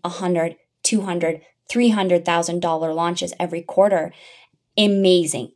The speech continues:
incredible. There's some really badass entrepreneurs that kind of paved the way for this type of launch style, like Marie Forleo and James Wedmore, and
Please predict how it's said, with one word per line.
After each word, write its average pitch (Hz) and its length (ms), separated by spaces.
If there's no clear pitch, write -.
incredible. 170 920
There's 180 460
some 175 380
really 185 300
badass 175 420
entrepreneurs 175 680
that 160 240
kind 180 180
of 175 140
paved 185 280
the 185 80
way 175 220
for 170 120
this 180 220
type 170 200
of 170 120
launch 170 220
style, 175 340
like - 280
Marie 180 260
Forleo 175 720
and 160 100
James 165 340
Wedmore, 185 580
and 156 280